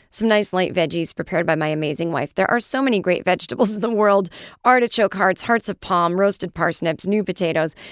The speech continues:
and a rocket and tomato salad perked up with olive oil and balsamic vinegar from dear old Luciano Pavarotti's hometown, plus a nice selection of nuts and raisins. Hey, this is a dawdle. Ha ha. Well,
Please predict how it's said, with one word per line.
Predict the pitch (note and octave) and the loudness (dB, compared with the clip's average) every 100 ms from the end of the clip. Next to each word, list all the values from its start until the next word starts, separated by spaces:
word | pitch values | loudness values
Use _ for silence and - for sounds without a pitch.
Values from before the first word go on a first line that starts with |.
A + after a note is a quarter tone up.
| - | -10
and | - G3 | 0 2
a | |
rocket | F#3+ F#3 F#3+ G3 | 4 4 2 -2
and | F3+ | -2
tomato | F#3 F3 D#3+ | 0 0 2
salad | D#3+ D#3 D#3+ D#3+ - | 0 2 2 0 -2
perked | A3+ G3+ | -4 0
up | F#3 | 0
with | - E3+ | -2 -2
olive | E3+ E3 F3 | 0 0 0
oil | E3 | -4
and | E3 | -2
balsamic | D#3+ D#3+ E3 D#3+ E3+ | -2 0 -2 -2 -4
vinegar | E3+ E3 E3+ D#3+ - - | -4 0 -2 -2 -8 -6
from | G3+ G#3 | -2 0
dear | A3 G#3+ | 2 4
old | G3 | 2
Luciano | G3 G3 - F#3 E3+ | 0 -2 0 0 2
Pavarotti's | E3 E3+ D#3+ E3 D#3 E3 - | 0 -2 0 -2 0 -2 -2
hometown, | E3 D#3+ F3 D#3+ D#3+ - - - | -4 -4 -4 -4 -4 -10 -20 0
plus | D#4+ F4 | 2 4
a | D4+ | 4
nice | C#4 C#4+ | 4 4
selection | C#4 C4+ B3+ C4+ | 4 2 2 0
of | A3 | 0
nuts | G3 F#3+ G#3 | 2 2 0
and | F#3+ | 2
raisins. | F3+ F#3 - - - - - | 2 0 -2 -6 -10 -18 -2
Hey, | F4+ F#4 | 2 4
this | B3+ D#4 | 4 2
is | C#4 | 2
a | G#3 | 2
dawdle. | F3+ F3 F#3 A3 | 4 4 4 2
Ha | G3+ D4+ | 4 4
ha. | C4+ D4 C4+ G3+ | 4 4 4 6
Well, | A3+ A#3+ | 4 4